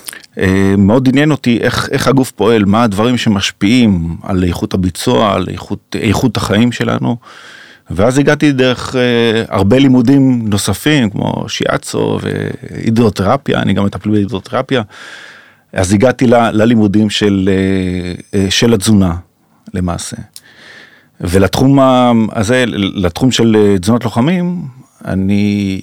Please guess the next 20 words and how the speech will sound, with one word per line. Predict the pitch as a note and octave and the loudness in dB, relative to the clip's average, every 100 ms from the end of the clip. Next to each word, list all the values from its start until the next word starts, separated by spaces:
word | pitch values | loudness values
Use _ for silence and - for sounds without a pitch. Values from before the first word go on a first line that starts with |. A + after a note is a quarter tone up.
| - | -4
הגעתי | G2+ G#2 - | 0 0 0
לאחר, | G2 - G#2+ G2+ | -2 0 2 2
אה, | F#2+ | 2
מלחמת | F#2+ G#2 A2 | 0 0 0
לבנון | F#2+ G2 G2+ | 0 0 0
השנייה, | F#2+ - F#2 F2+ A2+ F3 G3+ _ _ - - - - - _ _ _ _ _ F#2 | -2 -4 -4 -2 -2 -4 -8 _ _ -20 -20 -20 -20 -20 _ _ _ _ _ -4
אה, | F2+ F#2 F#2 F2+ | -2 -2 -2 -4
שם, | - A2+ A#2 A2+ | 0 2 4 4
אה, | A2+ A2+ A2 G#2 G#2 G2+ F#2+ - | 2 2 2 0 0 -2 -4 -2
נוצר | G#2+ G#2 - A2+ | -2 0 0 -2
קשר, | - A2+ - E2 D#2 - _ - - | 0 -2 -2 -6 -8 -16 _ -14 -6
אה, | F2 | -4
ביני | F2 G2+ A2 | 0 2 4
לבין, | F#2+ F2+ F#2+ G2 | 2 0 0 0
אה, | F#2 F2+ - | 0 -4 -4
ענף, | F#2+ G2 - - | -2 -2 -2 -4
אה, | F2 | -4
פיזיולוגיה, | - E2+ F2+ B2 C3 B2+ A2+ A#2+ _ _ - - | -4 -2 0 2 2 0 0 -8 _ _ -20 -14
אה, | F2+ E2+ E2+ E2+ E2+ E2 F#2 - | -10 -8 -8 -8 -8 -8 -10 -12
ו-, | F2 E2+ F#2+ F#2 | -12 -4 -4 -4